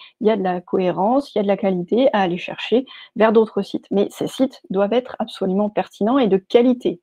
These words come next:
vraiment d'autorité. Euh, n'en abusez pas non plus, parce que sinon vous perdez votre trafic, euh, et vous le donnez au, au site extérieur.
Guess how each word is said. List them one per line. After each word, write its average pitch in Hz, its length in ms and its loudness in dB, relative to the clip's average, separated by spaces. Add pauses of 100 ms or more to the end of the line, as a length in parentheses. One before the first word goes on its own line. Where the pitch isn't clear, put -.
vraiment 220 300 2
d'autorité. 226 580 2 (840)
Euh, 175 600 0 (380)
n'en 185 180 4
abusez 208 320 8
pas 190 100 4
non 214 160 4
plus, 339 140 6
parce 233 140 2
que 202 80 0
sinon 254 340 4
vous 208 100 2
perdez 202 280 2
votre 196 300 -2
trafic, 269 640 -2
euh, 180 200 -2 (400)
et 202 140 2
vous 208 160 4
le 208 60 2
donnez 214 440 4
au, 190 300 0
au 185 120 2
site - 220 -8
extérieur. - 480 -4